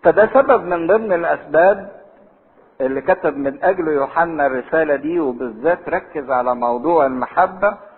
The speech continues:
هتشوفوا الآية الذهبية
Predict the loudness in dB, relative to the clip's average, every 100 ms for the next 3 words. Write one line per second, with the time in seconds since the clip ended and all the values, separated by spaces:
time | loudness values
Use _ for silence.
0 | _ _ _ -18 -10 -8 -6 -6 -2 2
1 | 4 2 0 -4 -8 -8 -8 -8 -4 -2
2 | 2 2 2 2 2